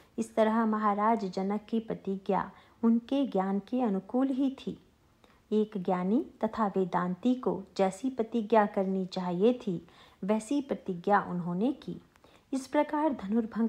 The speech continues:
का अर्थ है कर्तृत्व का विनाश, किंतु जनक के यहाँ आने से पूर्व धनुष की जो गाथा है, उसका आध्यात्मिक पक्ष भी अत्यंत महत्वपूर्ण है। वर्णन आता है कि त्रिपुरासुर नामक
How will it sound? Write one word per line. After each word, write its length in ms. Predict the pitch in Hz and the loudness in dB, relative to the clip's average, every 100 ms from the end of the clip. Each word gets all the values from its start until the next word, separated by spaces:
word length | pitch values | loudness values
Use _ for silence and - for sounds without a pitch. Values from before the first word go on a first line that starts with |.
| 220 | 0
का 120 | 208 185 | 2 2
अर्थ 400 | - 208 208 185 | 2 -4 -2 -4
है 360 | 175 262 - - _ - | 0 0 -2 -12 _ -4
कर्तृत्व 640 | 220 - 254 262 - 190 | -4 -2 -2 -2 -2 -4
का 220 | 185 226 | 2 2
विनाश, 580 | 277 180 160 165 165 - - _ _ _ | 2 0 -2 -4 -6 -12 -16 _ _ _
किंतु 340 | - 262 262 302 | 2 2 4 2
जनक 340 | 185 185 240 - - | 2 0 0 -2 -2
के 100 | 277 | 0
यहाँ 480 | 220 196 185 - 233 | 2 0 -2 -2 -2
आने 300 | 185 180 220 | -2 0 -2
से 220 | - 170 | -2 -4
पूर्व 440 | - 233 247 175 - - _ - | 0 2 2 2 -8 -18 _ -8
धनुष 380 | 175 202 302 330 | -2 2 2 2
की 200 | - 208 | -4 -2
जो 160 | 185 175 | -2 -2
गाथा 460 | 160 160 - 226 | 0 -2 -4 -6
है, 320 | 233 180 - - - - - | -4 -4 -8 -14 -20 -8 -4
उसका 320 | 240 - 269 | -4 4 4
आध्यात्मिक 920 | 262 - 196 175 196 240 - 277 277 | 4 4 2 2 -2 -2 2 0 0
पक्ष 380 | - 214 - 226 | 0 0 0 -2
भी 280 | 208 247 - | 2 0 0
अत्यंत 560 | 196 - - 196 190 | -4 -4 -2 0 0
महत्वपूर्ण 800 | 175 175 170 - 165 - 165 165 | -2 -2 -4 -4 -6 -6 -12 -8
है। 220 | 175 - - _ _ _ - - - 185 | -8 -10 -18 _ _ _ -20 -20 -4 2
वर्णन 420 | 202 208 269 277 | 4 4 4 4
आता 320 | 202 - 190 | 2 0 0
है 320 | 185 175 220 - _ _ - | 0 -2 -6 -10 _ _ 0
कि 100 | 349 | 0
त्रिपुरासुर 1120 | 294 226 220 254 - - 220 262 254 294 285 | 0 -2 0 -4 -4 -8 4 6 6 2 2
नामक 560 | 240 185 180 214 262 | 2 2 2 2 0